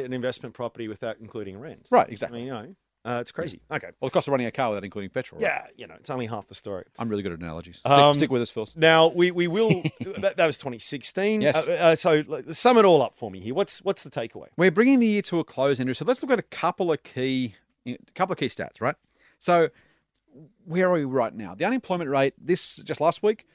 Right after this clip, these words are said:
Speaker 2: went up from five point six to five point seven percent. Now, up, unemployment is never good. On the flip side, this is a really low number in historical context. So
Speaker 1: Mm.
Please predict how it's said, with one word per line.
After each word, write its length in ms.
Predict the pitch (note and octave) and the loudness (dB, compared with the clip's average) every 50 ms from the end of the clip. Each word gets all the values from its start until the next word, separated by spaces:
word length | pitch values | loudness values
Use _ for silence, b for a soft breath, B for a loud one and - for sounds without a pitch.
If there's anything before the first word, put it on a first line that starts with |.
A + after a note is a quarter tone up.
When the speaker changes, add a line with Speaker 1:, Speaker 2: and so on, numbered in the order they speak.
| _ _ _ | _ _ _
Speaker 2:
went 140 | _ D#3 E3 | _ 0 0
up 80 | F3 - | 0 -2
from 120 | - C#3 | -4 -12
five 320 | - - D3 C#3 D3+ D#3 _ | -6 -4 -2 0 0 -2 _
point 200 | _ D#3+ D3 - | _ -8 -8 -8
six 180 | - B2+ - | -12 -16 -16
to 80 | - A2 | -16 -18
five 300 | - - A2+ A#2 A2 _ | -8 -6 -4 -4 -4 _
point 240 | _ A#2 A2 - - | _ -8 -8 -8 -10
seven 240 | - A2+ F#2+ G2 | -14 -14 -14 -12
percent. 360 | F2+ - F#2+ - - F#2 F2 - D3+ - _ _ _ _ _ | -14 -12 -12 -12 -12 -12 -14 -16 -20 -20 _ _ _ _ _
Now, 420 | A#2 A#2+ B2 B2 A#2 A2+ G#2+ G#2 _ _ _ | -4 -2 0 0 0 -2 -4 -8 _ _ _
up, 180 | C#3+ F3 F3+ _ _ _ _ _ A2 G#2 | -6 -6 -6 _ _ _ _ _ -16 -12
unemployment 440 | A#2 A#2+ B2+ A2 _ C3 B2+ B2 G#2 | -10 -10 -10 -8 _ -8 -6 -6 -8
is 40 | F#2 | -8
never 160 | A#2 G#2 G#2 | -8 -8 -4
good. 200 | G2+ F#3+ B3+ - _ _ _ _ _ _ _ _ _ _ _ _ _ _ _ _ | -4 -4 -4 -4 _ _ _ _ _ _ _ _ _ _ _ _ _ _ _ _
On 80 | - C3 | -8 -8
the 80 | C3 | -8
flip 240 | - - A#3+ B3+ - | -6 -6 -6 -6 -6
side, 440 | - - G#3+ G#3 G3+ G3+ G3 E3 D3 _ _ _ _ | -2 0 0 0 2 0 -2 -4 -6 _ _ _ _
this 100 | - A3+ | -10 -6
is 60 | - B3 | -2 -2
a 60 | A3 | -2
really 360 | D#3 C3 C3+ C#3+ D3+ D3 D3 | -2 -2 -2 -2 -2 -2 -4
low 220 | C3+ A#2 A#2+ A2+ | -2 0 0 0
number 320 | A2+ G#2+ G#2+ G#2 G#2+ G2+ G2+ | 0 -2 -6 -6 -8 -8 -10
in 140 | E2 F2 F#2 | -10 -12 -16
historical 440 | F2+ F#2 - - G#2+ F#2+ _ G2+ | -16 -14 -8 -8 -8 -6 _ -14
context. 480 | F#2+ - G2+ F#2+ F2 - F#2 - - - | -16 -14 -16 -16 -14 -18 -20 -16 -10 -2
So 160 | - D3+ C#3 | 0 0 0
Speaker 1:
Mm. 40 | B | B